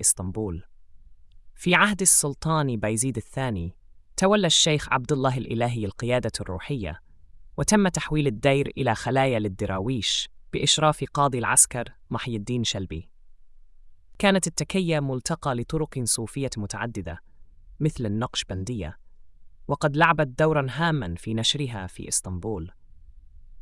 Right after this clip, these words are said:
تعاقب المشايخ عليها حتى القرن التاسع عشر، مع تولي السامرجي إبراهيم أفندي الجريدلي مشيختها حتى عام ألف وتسعمائة وخمسة وعشرين. رغم تعرضها للهدم في الستينيات،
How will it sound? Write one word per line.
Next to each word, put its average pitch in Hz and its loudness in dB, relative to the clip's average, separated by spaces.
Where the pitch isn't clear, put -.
تعاقب 170 6
المشايخ 151 2
عليها 135 0
حتى - -4
القرن 131 -2
التاسع 110 -2
عشر، - -4
مع 143 4
تولي 156 2
السامرجي 127 2
إبراهيم 110 0
أفندي 131 -2
الجريدلي 104 -2
مشيختها 92 -4
حتى - 0
عام 147 6
ألف 170 0
وتسعمائة 127 -2
وخمسة 110 -4
وعشرين. 90 -6
رغم 175 6
تعرضها 170 4
للهدم 135 0
في - -10
الستينيات، 113 0